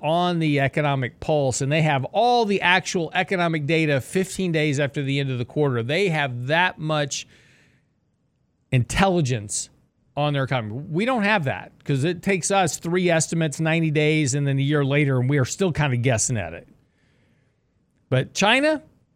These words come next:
Four and a half percent G D P, that's a fact. You better take that to the bank, buddy, because I said that's the case. Of course it's not the case. But that's the way it goes. But anyway, China's, uh, number,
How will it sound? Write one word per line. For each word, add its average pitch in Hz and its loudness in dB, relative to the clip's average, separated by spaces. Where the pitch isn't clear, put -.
Four 240 2
and 233 2
a 208 4
half 202 2
percent 175 -2
G 170 -2
D 160 0
P, 147 -2
that's 170 0
a 147 -2
fact. 135 0
You 160 0
better 175 2
take 190 -2
that 175 0
to 151 -4
the 139 -4
bank, 147 -2
buddy, 135 0
because 131 -2
I 160 4
said 151 0
that's 123 -6
the 123 -8
case. - -12
Of - -20
course - -2
it's 120 -12
not - -16
the - -18
case. - -12
But 139 -2
that's 135 0
the 135 -2
way 120 2
it 110 -2
goes. 92 -6
But 143 0
anyway, 131 2
China's, 147 2
uh, 120 2
number, 127 0